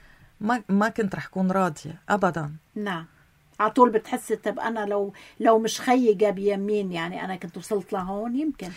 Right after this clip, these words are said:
Speaker 2: بينك وبين
Speaker 1: بتتعبي
Speaker 2: حالك.
Speaker 1: لما تضلك تسمعي من العالم،
Speaker 2: صح.
Speaker 1: "أخته، أخته
Speaker 2: مم.
Speaker 1: لفلان"،
Speaker 2: مم.
Speaker 1: أو "بنتها لفلان"،
Speaker 2: مم.
Speaker 1: أو "أخت فلان".
Speaker 2: صحيح.
Speaker 1: إنه بتحسي، "طب وين هويتك أنت؟"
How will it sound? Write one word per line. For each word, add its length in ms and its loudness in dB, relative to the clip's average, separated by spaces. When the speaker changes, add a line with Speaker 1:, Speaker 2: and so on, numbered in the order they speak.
Speaker 2:
بينك 280 -2
وبين 140 -4
Speaker 1:
بتتعبي 220 2
Speaker 2:
حالك. 260 2
Speaker 1:
لما 220 0
تضلك 380 -2
تسمعي 480 -4
من 140 0
العالم، 600 -2
Speaker 2:
صح. 180 -4
Speaker 1:
"أخته، 380 -2
أخته 300 -8
Speaker 2:
مم. 80 0
Speaker 1:
لفلان"، 460 -4
Speaker 2:
مم. 160 -6
Speaker 1:
أو 160 -2
"بنتها 500 -2
لفلان"، 500 -6
Speaker 2:
مم. 80 -8
Speaker 1:
أو 340 -4
"أخت 260 -10
فلان". 500 -6
Speaker 2:
صحيح. 380 -8
Speaker 1:
إنه 300 4
بتحسي، 580 0
"طب 280 0
وين 180 2
هويتك 600 -2
أنت؟" 360 0